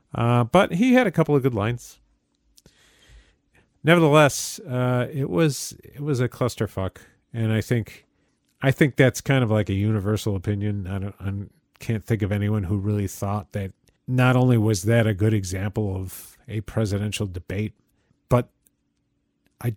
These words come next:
don't think anyone thought it was anyone's greatest performance. <laughs> Uh, not Trump's, not Biden's.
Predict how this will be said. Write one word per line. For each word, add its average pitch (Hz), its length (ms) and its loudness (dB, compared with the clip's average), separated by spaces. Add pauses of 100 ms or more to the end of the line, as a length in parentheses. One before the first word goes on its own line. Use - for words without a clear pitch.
don't 139 200 2
think 131 180 -2
anyone 117 260 2
thought 117 200 0
it 110 80 0
was 104 160 0
anyone's 107 380 0 (440)
greatest 101 440 -4
performance. 104 800 -8 (220)
<laughs> - 960 -6 (1000)
Uh, 113 260 -2 (300)
not 113 220 0
Trump's, - 600 -2 (540)
not 117 280 0
Biden's. 104 600 -2